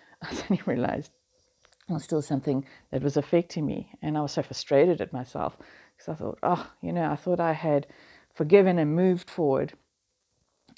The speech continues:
and yet here resurfaces all these past hurts and those feelings of bitterness and anger that are associated with the fact that you haven't actually moved forward.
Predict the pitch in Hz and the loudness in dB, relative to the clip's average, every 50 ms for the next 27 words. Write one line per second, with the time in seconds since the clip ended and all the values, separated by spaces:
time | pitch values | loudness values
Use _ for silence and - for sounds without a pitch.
0 | _ - 156 151 143 143 139 - 131 131 _ _ _ _ - 151 143 139 139 - | _ -8 -6 -4 -4 -4 -4 -6 -8 -10 _ _ _ _ -12 -6 -6 -6 -6 -6
1 | - - 151 127 120 - - - _ _ - - 139 - - 160 143 139 - - | -4 -2 -2 -2 -2 -4 -8 -14 _ _ -4 -4 -2 0 4 2 2 2 0 -6
2 | 139 120 - - 156 156 147 151 147 - - - 143 135 - - - - 135 139 | -6 -6 -4 -4 -4 -2 0 -2 -4 -4 -6 -8 -6 -6 -6 -8 -8 -6 -6 -6
3 | 139 - - 147 143 147 143 _ - - - - - - - - - _ - - | -6 -8 -8 -8 -6 -6 -8 _ -14 -20 -20 -20 -20 -20 -20 -20 -20 _ -4 0
4 | 139 135 135 - - 160 139 139 143 135 - - 143 135 127 123 - - - - | 0 0 0 0 -2 0 0 2 0 0 -2 -2 -2 -2 -2 -2 -6 -10 -18 -20
5 | _ _ _ _ _ _ _ - 156 147 160 147 - 160 143 127 120 - - - | _ _ _ _ _ _ _ -10 -8 -4 -4 -4 -2 0 0 0 0 -2 -4 -8
6 | - 147 143 - - 147 139 135 123 131 127 - 135 135 - - - - _ - | -4 -4 -2 2 2 2 2 2 2 0 0 0 0 -2 -4 -6 -20 -20 _ -10
7 | 135 131 - 107 - - 143 135 135 - - - - - - - - - - - | -6 -4 -4 -4 -4 0 0 0 0 0 0 -2 -2 -2 -6 -8 -6 -6 -6 -6
8 | _ _ - - - - 143 - - 135 - - - 139 151 147 151 147 - - | _ _ -18 -10 -8 -8 -8 -6 -8 -10 -10 -10 -10 -4 -4 -4 -4 -4 -6 -6
9 | 147 139 - - 143 135 131 131 127 - - - 139 127 135 131 - | -6 -6 -4 -6 -4 -2 -2 -2 -2 -4 -6 -4 -2 0 0 -2 -2